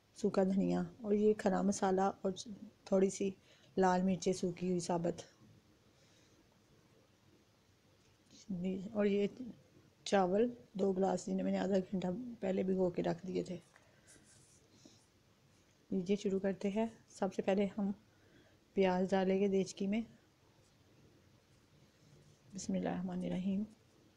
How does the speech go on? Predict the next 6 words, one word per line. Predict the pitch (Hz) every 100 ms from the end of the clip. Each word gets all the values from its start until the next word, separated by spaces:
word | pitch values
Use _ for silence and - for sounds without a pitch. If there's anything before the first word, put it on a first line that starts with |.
| _ _ _ _ _ -
प्याज | 196 185 190
डाल | 190 196
दिए। | 185 220 277 - _ _ - _ _ - _ _ _ _ _ _ _ _ _ _ _ _ _ -
अब | 196 196
इसमें | 190 196 196
हम | 196 208